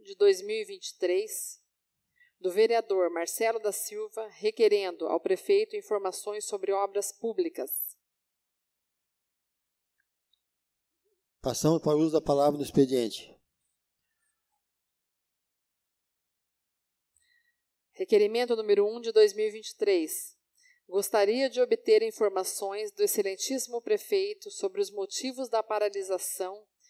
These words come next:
Speaker 1: e a provável retomada da construção do novo Paço Municipal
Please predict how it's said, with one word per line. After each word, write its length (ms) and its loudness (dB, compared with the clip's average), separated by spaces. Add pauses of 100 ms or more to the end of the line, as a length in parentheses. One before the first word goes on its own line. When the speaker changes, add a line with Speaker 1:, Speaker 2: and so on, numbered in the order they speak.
(240)
Speaker 1:
e 120 2
a 60 2
provável 640 -2
retomada 680 -4
da 120 -4
construção 760 -6
do 140 0
novo 400 -2
Paço 400 -8
Municipal 880 -2